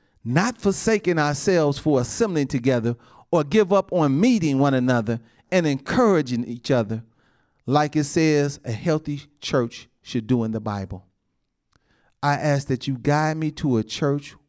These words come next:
where I can be sanctified. In Jesus' name, amen. Ooh, that's real important right there, saints of God, 'cause you're, the church where you sit is a major decision that you don't wanna make on your own.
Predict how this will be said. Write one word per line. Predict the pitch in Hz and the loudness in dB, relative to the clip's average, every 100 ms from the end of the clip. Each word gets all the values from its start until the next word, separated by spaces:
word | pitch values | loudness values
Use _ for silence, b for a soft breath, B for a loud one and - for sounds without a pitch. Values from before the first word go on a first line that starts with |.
| _ | _
where | 107 - | -10 -8
I | 110 | -10
can | - 107 | -8 -8
be | 95 | -8
sanctified. | - - 123 - 101 90 123 98 - _ _ _ _ _ _ | -8 -6 -6 -6 -10 -12 -14 -18 -20 _ _ _ _ _ _
In | 110 98 92 | -12 -10 -4
Jesus' | 120 127 127 120 | -2 -2 -2 -6
name, | 117 107 98 131 117 _ _ _ _ _ _ _ - | -6 -4 -6 -10 -16 _ _ _ _ _ _ _ -14
amen. | 107 110 101 92 87 _ _ _ _ b b b b b _ _ - 110 | -10 -8 -8 -10 -16 _ _ _ _ b b b b b _ _ -12 -6
Ooh, | 101 | -4
that's | 110 107 | -4 -4
real | 104 101 | -4 -4
important | 95 - 113 92 90 | -4 -6 -8 -8 -10
right | 87 | -10
there, | - 95 | -10 -10
saints | - 92 - | -10 -12 -12
of | 85 | -12
God, | 87 82 82 _ _ _ _ _ _ | -12 -12 -16 _ _ _ _ _ _
'cause | - 101 101 - _ _ - | -10 -10 -12 -20 _ _ -6
you're, | 120 | -6
the | 98 95 | -4 -8
church | - 160 165 160 | -2 0 0 -2
where | 131 131 | -4 -2
you | 165 | -4
sit | - 180 - | -2 -2 -2
is | 131 104 | -2 -4
a | |
major | 92 95 135 160 156 156 | -4 -4 -4 -4 -2 -4
decision | 143 143 156 107 80 - _ _ _ _ b b b b _ _ _ _ - | -4 -4 -2 -2 -4 -14 _ _ _ _ b b b b _ _ _ _ -8
that | 110 107 135 | -4 0 0
you | |
don't | 131 127 | 2 2
wanna | 123 123 | 0 0
make | 123 117 117 | 0 -2 -2
on | 117 | -2
your | 117 | -2
own. | 95 104 87 | -4 -6 -8